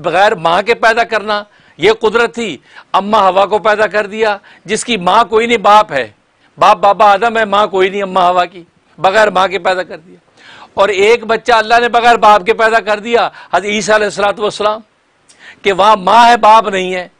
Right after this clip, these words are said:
तो देखो, ये तीन जो कुदरत के जो मुजाहरे थे, अल्लाह ने कर दिए कि बग़ैर मर्द औरत के भी, बग़ैर औरत के, बग़ैर मर्द के। और तीसरा था मर्द औरत के मिलाप के साथ पैदा करना, वो अल्लाह की सुन्नत। अल्लाह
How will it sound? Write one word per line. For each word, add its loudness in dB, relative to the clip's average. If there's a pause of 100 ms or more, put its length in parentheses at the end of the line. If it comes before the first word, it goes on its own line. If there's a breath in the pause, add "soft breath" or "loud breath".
(400 loud breath)
तो -2
देखो, 0
ये 2
तीन -2
जो 2
कुदरत 0
के -2
जो 0
मुजाहरे 2
थे, -4
अल्लाह 0
ने -6
कर -2
दिए -12 (720 soft breath)
कि -2
बग़ैर 2
मर्द 0
औरत 0
के 0
भी, -10 (340 soft breath)
बग़ैर 2 (280)
औरत 0
के, 0 (360 soft breath)
बग़ैर 0
मर्द -2
के। -6 (340 loud breath)
और 4 (120)
तीसरा 0
था 0 (340 loud breath)
मर्द 2
औरत 2
के 2
मिलाप 0
के -6
साथ 0
पैदा 0
करना, -2 (360 loud breath)
वो 4
अल्लाह 2
की -8
सुन्नत। -4 (220 loud breath)
अल्लाह 0